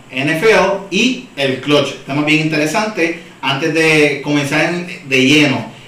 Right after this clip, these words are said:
en la información, quiero mencionarles que no, eh, síganos a través de nuestras redes sociales. A mí me puede seguir a través de Twitter en David M R Sport, David Mister Sport. Y Daniela, ¿dónde te pueden seguir a ti?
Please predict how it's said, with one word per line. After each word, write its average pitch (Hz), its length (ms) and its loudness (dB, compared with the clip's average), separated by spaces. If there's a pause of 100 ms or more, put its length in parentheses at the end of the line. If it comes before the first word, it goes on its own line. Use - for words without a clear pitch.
en 131 280 0
la 127 60 -2
información, 160 720 -2 (1160)
quiero 127 220 -4
mencionarles 160 480 0
que 135 360 2
no, 131 220 -2
eh, 123 340 -4
síganos 135 380 -2
a 165 80 -4
través 156 300 -2
de 147 460 2
nuestras 135 280 -6
redes 147 220 -2
sociales. 214 500 0 (240)
A 131 120 -2
mí 131 100 0
me 151 120 2
puede 156 200 -2
seguir 156 260 -2
a 151 60 0
través 143 300 -2
de 139 140 -2
Twitter 202 540 0
en 156 440 -6
David 131 520 -2
M 147 380 0
R 151 140 -2
Sport, 190 580 -2
David 135 440 -2 (300)
Mister 139 420 -2
Sport. 202 500 -2 (420)
Y 147 80 0
Daniela, 156 280 4
¿dónde 170 240 2
te 202 60 2
pueden 190 200 0
seguir 175 260 2
a 151 80 2
ti? - 220 -2